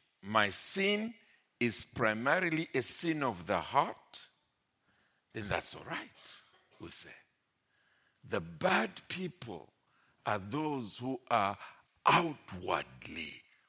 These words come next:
practicing their sin. Well, the Lord Jesus Christ, in the Sermon on the Mount, said, "If you are angry with your brother, you deserve to go to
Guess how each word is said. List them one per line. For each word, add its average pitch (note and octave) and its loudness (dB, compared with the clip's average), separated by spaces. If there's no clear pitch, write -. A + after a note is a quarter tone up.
practicing - 2
their D2+ -16
sin. - -12
Well, E2+ -8
the F2+ -2
Lord A2+ 0
Jesus G2 -6
Christ, - 2
in F2+ -10
the E2 -8
Sermon B2 -4
on F#2+ -10
the D#2+ -14
Mount, F#2 -2
said, F#2+ -4
"If G#2 -10
you F#2 -8
are F#2+ 4
angry F3 0
with C3+ -12
your A2+ -8
brother, D#2+ -10
you E2+ -10
deserve E2 -8
to - -12
go D2 -14
to C#2+ -18